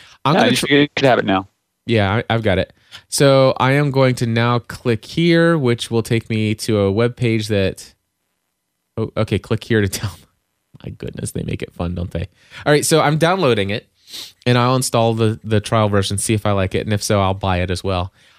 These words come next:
Speaker 1: I have another tool to tell you about. Are you ready for this one? It's not even in the show notes.
Speaker 2: Hit me.
Speaker 1: All right, I'm, I'm,
Speaker 2: Yeah.
Speaker 1: I'm going down to the show notes so that I can write this in here.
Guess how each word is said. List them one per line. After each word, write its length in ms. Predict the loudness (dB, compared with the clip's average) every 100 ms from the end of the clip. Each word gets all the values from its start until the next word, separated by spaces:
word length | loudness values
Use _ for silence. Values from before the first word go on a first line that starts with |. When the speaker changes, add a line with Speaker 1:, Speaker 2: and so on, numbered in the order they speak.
| _ 0
Speaker 1:
I 200 | 2 4
have 540 | 4 4 2 0 -4 -6
another 480 | 0 2 4 4 4
tool 480 | 0 0 -2 -2 -10 _ _ _ _ _ _ _ _ -4
to 100 | -2
tell 220 | 2 4
you 180 | 4 2
about. 480 | 2 -2 -6 -16 -20 _ _ _ _ -4
Are 80 |
you 140 | 0 2
ready 140 | 2
for 140 | 2 0
this 180 | 0
one? 240 | 0 -4 -6 _ _ _ _ _ _ _ _ _ -8
It's 180 | -6 0
not 140 | 0
even 180 | 2 0
in 100 | -2
the 80 | -4
show 220 | -4 -4
notes. 440 | -4 -10 -14 -18 _ _ 0
Speaker 2:
Hit 140 | 2
me. 160 | 2 -2 _ _
Speaker 1:
All 120 | -2 0
right, 200 | 0 -2
I'm, 180 | -4 -2
I'm, 220 | -2 -2 0
Speaker 2:
Yeah. 160 | 0 -2 -8
Speaker 1:
I'm 120 | -6
going 320 | 0 2 2
down 300 | 0 0 0
to 140 | -2 -2
the 80 | -2
show 200 | 0 0
notes 200 | 0 0
so 80 |
that 140 | 2 2
I 40 |
can 180 | 2 0
write 200 | 0 0
this 200 | 0 -2
in 80 | -4
here. 300 | -2 -4 -4